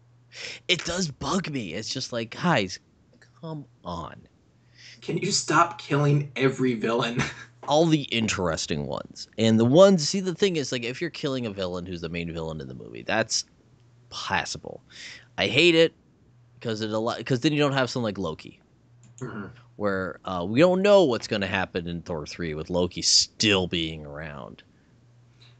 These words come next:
Speaker 2: One thought I, I heard that was relatively interesting to me. I, I don't think it's going to happen. I think it's coincidence more than anything else.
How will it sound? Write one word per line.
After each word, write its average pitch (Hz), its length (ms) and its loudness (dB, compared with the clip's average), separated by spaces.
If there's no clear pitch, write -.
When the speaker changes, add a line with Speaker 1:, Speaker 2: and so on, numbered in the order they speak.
Speaker 2:
One 214 320 2
thought 220 260 6
I, 156 380 6
I 127 40 6
heard 131 420 6
that 107 140 0
was 107 360 -4
relatively 135 540 2
interesting 101 560 -4
to 73 60 -10
me. 67 120 -8
I, 117 260 2
I 127 40 4
don't 123 260 0
think 117 140 -2
it's 110 140 -4
going 107 260 -2
to 117 80 0
happen. 110 220 -2
I 92 40 -6
think 98 160 -6
it's 95 120 -6
coincidence 104 500 -4
more 104 140 -2
than 101 80 -4
anything 90 380 -8
else. - 420 4